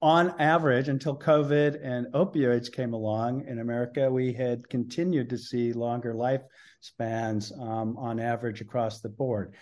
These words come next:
Uh, so we've done this with Social Security, where it, we're on our way to, uh, having, uh,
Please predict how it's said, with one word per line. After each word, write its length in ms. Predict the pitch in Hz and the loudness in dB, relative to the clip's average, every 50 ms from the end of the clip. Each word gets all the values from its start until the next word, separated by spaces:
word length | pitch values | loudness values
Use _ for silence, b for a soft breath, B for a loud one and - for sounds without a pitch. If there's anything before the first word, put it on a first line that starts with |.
| B B B B B - | B B B B B -4
Uh, 300 | 120 127 123 120 127 123 | 0 2 4 2 2 0
so 400 | - - 165 139 131 131 127 123 | 0 2 2 4 6 6 4 4
we've 220 | 120 127 131 127 | 4 2 0 2
done 180 | 139 139 143 147 | 2 2 2 2
this 220 | 143 139 143 - | 2 0 -2 -4
with 100 | 127 117 | -8 -8
Social 400 | - - 139 135 131 - 135 120 | -2 0 0 0 0 -2 -4 -4
Security, 720 | 107 139 123 - - 160 170 185 196 208 214 214 226 226 214 | -4 -6 -4 0 2 2 4 6 4 4 4 2 0 -2 -2
where 460 | 165 135 135 135 135 135 135 139 139 | -2 -2 0 2 2 2 2 0 0
it, 160 | - 135 139 - | -2 -6 -8 -6
we're 220 | 139 135 131 131 | -6 -4 0 2
on 160 | 127 127 131 | 2 2 2
our 160 | 135 131 123 117 | 2 0 0 2
way 400 | 120 120 123 131 147 151 151 151 - | 2 2 2 2 2 0 -2 -4 -6
to, 360 | - 139 127 127 127 123 - - | -6 -4 -2 -2 -2 -4 -4 -6
uh, 340 | 120 120 117 117 117 117 113 - b b b | -6 -4 -4 -4 -4 -4 -6 -8 b b b
having, 560 | b - 127 123 120 123 123 123 120 120 117 - - - | b -6 -4 -2 0 0 0 0 -2 -2 -6 -8 -12 -14
uh, 100 | - | -14